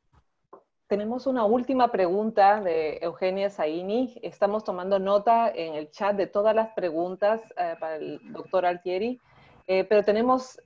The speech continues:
eh, ya justo el tiempo, entonces vamos a aceptar la última pregunta, por favor, eh, de Eugenia para poder posteriormente pasar al break.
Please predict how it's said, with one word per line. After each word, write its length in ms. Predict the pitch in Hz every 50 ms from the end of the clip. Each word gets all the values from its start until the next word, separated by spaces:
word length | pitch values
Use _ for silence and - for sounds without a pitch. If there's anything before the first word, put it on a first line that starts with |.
| -
eh, 420 | - 190 185 175 165 175 175 170 170
ya 120 | 175 202 202
justo 320 | - 262 262 254 - 254
el 120 | 226 226
tiempo, 480 | 220 - 240 226 202 185 175 - 160 165
entonces 540 | 170 175 175 185 180 175 - 190 180 - -
vamos 300 | 190 196 214 220 233 233
a 20 |
aceptar 380 | 254 247 254 226 - - 214 208
la 140 | 220 208 202
última 300 | 202 196 233 226 220 226
pregunta, 560 | 214 202 180 175 190 202 208 - 220 208 208
por 140 | 208 190 190
favor, 500 | - 185 170 170 170 180 185 185 180 -
eh, 400 | - 175 175 165 160 165 156 156 156
de 440 | 156 165 165 160 156 156 151 151 -
Eugenia 680 | - 160 160 156 - 208 202 202 202 208 220 247 277 269
para 240 | - 208 202 190 190
poder 260 | - 175 180 185 185 _
posteriormente 1040 | - 190 190 _ - 185 165 165 175 180 185 185 185 180 196 190 - 220 220 226
pasar 400 | 226 220 165 170 - - 180 175
al 200 | 175 175 175 175
break. 380 | 156 - 180 185 190 247 269